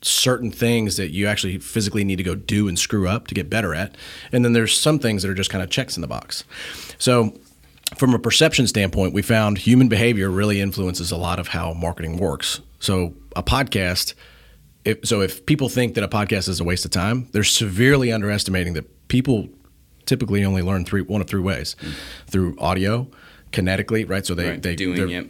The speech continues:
Speaker 1: yeah, the kinetic or visually.
Speaker 2: Mm-hmm.
Speaker 1: Those are pretty much the three primary learning method, methods. So if one of those is a complete waste of time, in my mind, that means you're abandoning thirty-three percent of the market that you're trying to go tap to begin with.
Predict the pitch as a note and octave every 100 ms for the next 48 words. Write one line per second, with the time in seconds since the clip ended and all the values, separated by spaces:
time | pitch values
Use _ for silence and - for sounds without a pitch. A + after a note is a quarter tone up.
0 | - B2+ A#1 - - F#2+ G#2 G#2+ G#2+ A2
1 | G2 C#3 F2+ A#1 - - D2+ E2 C3+ B2
2 | - C3 B2+ A2 G2 B2 A#2 A#2 A2 A2
3 | G#2 A2 G#2 D2 - - - G2+ F#2 -
4 | - A2+ G#2 F#2 - - - A2 G#2+ -
5 | F#2 A2 E3 C#3+ F#2+ F#2 F2+ F#2 F#2 F#2
6 | F2+ A#2+ A2+ G#2+ F#2 A2+ A#2 G2+ F#2+ F#2+
7 | B2+ G#2 G2 F#2 - G#2 G#2+ G#2 G2 F2+
8 | G#2 G#2 G2 G#2 G2 F#2 F#2+ - G#2 F#2
9 | F#2 F#2 D#2+ D2 E2+ F2 F#2+ F#2+ G#2 F2+
10 | E2+ - F2+ - D#2+ G2 D#2 -